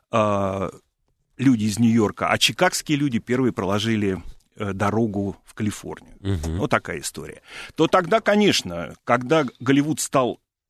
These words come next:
Speaker 1: активно расширяться, он еще Голливудом-то и не был. Голливуд — это был всего лишь один из районов Лос-Анджелеса,
Speaker 2: Да.
Speaker 1: а, который, э, от-, где размещались первые студии. И, кстати, он стал частью Лос-Анджелеса буквально за несколько лет до этого.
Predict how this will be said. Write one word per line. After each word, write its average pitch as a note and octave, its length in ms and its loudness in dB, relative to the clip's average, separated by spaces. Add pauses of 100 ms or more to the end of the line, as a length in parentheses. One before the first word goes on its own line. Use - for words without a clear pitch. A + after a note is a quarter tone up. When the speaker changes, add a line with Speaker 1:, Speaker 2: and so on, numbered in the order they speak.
(120)
Speaker 1:
активно A#2+ 560 0
расширяться, D3 640 4
он A#2+ 100 4
еще B2+ 180 0
Голливудом-то A#2+ 560 2
и C#3+ 60 6
не F#3 180 6
был. D#2 240 -10
Голливуд — B2 340 0
это A#2+ 120 -4
был C3+ 220 0
всего D3 280 2
лишь B2+ 200 2
один D3 260 4
из F#2+ 80 0
районов G2+ 360 0
Лос-Анджелеса, A2 760 0
Speaker 2:
Да. A2 240 0 (260)
Speaker 1:
а, G2+ 280 0
который, C3 680 2
э, G#2+ 760 2 (100)
от-, B2 200 -2
где B2 200 2
размещались B2+ 560 2
первые B2 340 2
студии. E2 380 -6
И, - 180 -8
кстати, C#3 300 2
он C#3 100 6
стал D3 360 0
частью C#3+ 400 -2
Лос-Анджелеса B2 540 0
буквально B2 380 2
за A#2+ 160 0
несколько B2 360 -2
лет A#2+ 200 2
до G#2+ 160 -2
этого. F#2 420 -4